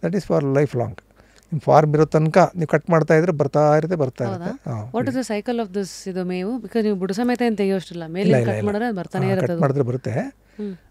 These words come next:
Speaker 1: ಅದು actually ಫಸ್ಟ್ ಟೈಮ್ ನೀವು ಹಾಕ್ತಿರಲ್ಲ, ಫೋರ್ ಮಂತ್ಸಿಗೆ ಫಸ್ಟ್ ಕ್ರಾಪ್ ಬರ್ತದೆ, ನಾಲ್ಕು ತಿಂಗಳಿಗೆ. ಆಮೇಲೆ ಕಟ್ ಮಾಡ್ತಾ, ಕಟ್ ಮಾಡ್ತಾ ಫಾರ್ಟಿ ಫೈವ್ ಡೇಸ್, ಒನ್ ಆ್ಯಂಡ್ ಹಾಫ್ ಮಂತ್ಸಿಗೆ ಒಂದೊಂದು ಕ್ರಾಪ್ ಬರ್ತಾ ಇರುತ್ತೆ.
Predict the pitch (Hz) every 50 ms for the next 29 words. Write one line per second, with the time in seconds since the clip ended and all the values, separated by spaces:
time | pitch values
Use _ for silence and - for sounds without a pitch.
0 | _ - 127 131 120 - - 175 156 170 185 170 - 143 135 - - _ - 175
1 | 165 170 165 160 151 135 139 135 - - 143 123 113 123 175 226 190 117 120 -
2 | _ _ _ _ _ _ _ _ - - - 196 196 185 180 180 165 - - 202
3 | 196 - - - - - - 156 143 127 123 113 - - - - - - - -
4 | _ _ - 127 117 117 113 - - 120 107 117 - _ _ _ _ _ _ _
5 | - - 185 190 202 156 - 190 190 - - 202 185 185 165 170 160 - 170 151
6 | 135 151 202 175 - 180 175 165 185 - - 165 151 156 147 120 - 147 147 160
7 | 160 156 156 131 - - 165 151 - 220 226 190 151 131 117 110 - - 107 -
8 | _ _ _ _ _ _ _ _ - 196 - 131 123 - 120 113 113 - - 185
9 | 226 _